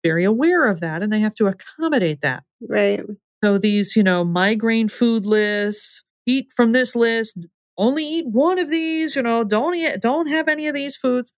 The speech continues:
Speaker 1: We're getting back into this good food, bad food, you're good, you're bad, based on how you eat. And that's not the case at all.
Speaker 2: Right. I was actually just going to ask another trick question, and that is,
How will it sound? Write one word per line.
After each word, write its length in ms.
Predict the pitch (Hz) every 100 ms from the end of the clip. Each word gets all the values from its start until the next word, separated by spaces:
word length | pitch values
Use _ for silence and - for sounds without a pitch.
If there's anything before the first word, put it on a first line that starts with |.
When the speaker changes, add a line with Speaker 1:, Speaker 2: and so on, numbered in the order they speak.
| _ _ _ _
Speaker 1:
We're 160 | 220 214
getting 500 | 175 262 320 349 254
back 400 | 254 262 269 - -
into 440 | 214 214 220 202
this 440 | 185 180 - - - _
good 140 | 220 214
food, 300 | - 214 180
bad 300 | 185 180 180
food, 380 | 190 175 175 - 180
you're 200 | 214 233
good, 340 | 202 185 180
you're 220 | 185 247 254
bad, 360 | 165 117 139 - _ -
based 260 | 190 190
on 100 | 180
how 160 | 165 180
you 200 | 175 170
eat. 240 | 175 - _ -
And 120 | 190
that's 220 | 196 196
not 140 | 185 170
the 80 | 156
case 400 | 160 127 - -
at 100 | 170
all. 300 | 170 160 - _ _ _ 202
Speaker 2:
Right. 340 | 202 196 202
I 100 | 202
was 160 | 233 226
actually 540 | 214 - - 240 220 -
just 500 | 214 202 - - -
going 640 | - 208 202 196 196 202 185
to 200 | 190 -
ask 300 | 180 196 - _ 202 - -
another 440 | 214 190 196 190
trick 280 | 190 - -
question, 640 | - 262 - 208 190 185 - _ _
and 160 | 208 202
that 180 | 190 -
is, 480 | 196 185 190 -